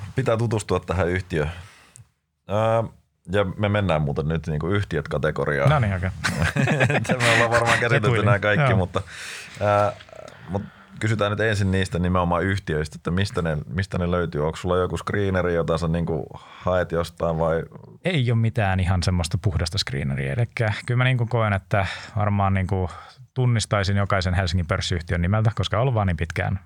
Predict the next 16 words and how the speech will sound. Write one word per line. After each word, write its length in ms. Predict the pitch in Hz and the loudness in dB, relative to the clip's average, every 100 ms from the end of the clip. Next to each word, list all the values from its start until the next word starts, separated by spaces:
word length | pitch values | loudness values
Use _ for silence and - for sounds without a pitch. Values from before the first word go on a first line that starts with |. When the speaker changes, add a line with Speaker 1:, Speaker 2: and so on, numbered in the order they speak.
| - | -6
Speaker 2:
Ja 180 | 92 90 - | -4 -4 -4
sit 200 | 90 82 | -4 -2
just, 180 | 90 - | -4 -2
että 120 | 90 | -4
kun 100 | - | 0
mä 60 | 95 | 0
oon 60 | |
kirjoittanut 380 | 90 95 - 92 | 2 0 0 0
jokaisesta 560 | 87 90 87 85 98 87 - 170 _ - | 0 0 -2 -2 -2 -4 -6 -18 _ -6
listautuvasta 540 | 104 - 92 87 85 | -4 -2 -2 -2 -4
firmasta 460 | 95 87 82 - - | -4 -4 -4 -6 -2
ani-, 180 | 90 82 | -2 0
analyysin 440 | 104 87 85 85 | 0 0 -2 -2
viimeiset 340 | 87 82 80 87 | -2 -2 -2 -4
viisi 180 | - - | -6 -6
vuotta, 260 | - - | -8 -6